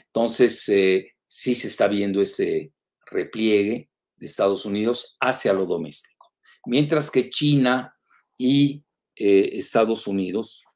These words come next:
eh, de, perdón, y Rusia, pues están, yo diría, están en la contraofensiva. Ustedes, por ejemplo, se dan cuenta, a ver, Rusia rápidamente, eh,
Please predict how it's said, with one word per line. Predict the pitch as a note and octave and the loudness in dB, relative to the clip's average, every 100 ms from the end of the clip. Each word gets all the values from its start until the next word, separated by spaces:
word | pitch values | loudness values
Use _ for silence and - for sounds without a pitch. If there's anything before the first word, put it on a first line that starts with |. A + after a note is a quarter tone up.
| _ _ - | _ _ -6
eh, | F#2 F#2+ | -2 -2
de, | F#2 G#2 | -2 -4
perdón, | G#2 G#2 G#2 A#2 A2 | -2 -2 2 0 -2
y | F#2 | -6
Rusia, | G#2+ A2 - B2 A#2+ _ _ _ | -4 -4 0 -2 -2 _ _ _
pues | - F#2 | -4 -4
están, | G2+ F2+ - A#2+ C#3+ C#3+ - | -4 -6 0 2 2 -2 -6
yo | G#2 A#2+ | 0 0
diría, | D#3+ B2 C3+ D#3 D3+ A#2+ G2 F#2+ - | 2 2 2 2 2 0 -2 -4 -6
están | F#2 - G#2+ C3+ | -6 -6 -4 -2
en | D3 | -2
la | G2 - | -4 -4
contraofensiva. | F2+ E2 F2+ F2+ E2+ - A3+ G3+ - _ _ - | -10 -6 -6 -6 -8 -4 2 2 0 _ _ -16
Ustedes, | - - C#3 | -6 6 8
por | C#3+ A#2+ | 8 4
ejemplo, | C3 | 2
se | B2 B2+ | 0 2
dan | C3 C3 | 2 2
cuenta, | C#3 A2 G#2 | -2 -2 -2
a | |
ver, | G2 F#2+ | -2 -2
Rusia | A2+ B2 - F#2+ | -2 -2 -2 0
rápidamente, | A#2+ B2 G#2+ F2 D#2+ - _ _ _ _ _ _ _ _ _ - | 0 0 -2 -2 -6 -18 _ _ _ _ _ _ _ _ _ -4
eh, | A2+ A2 G#2+ G#2 G2+ G#2 - | 0 2 4 4 4 0 -4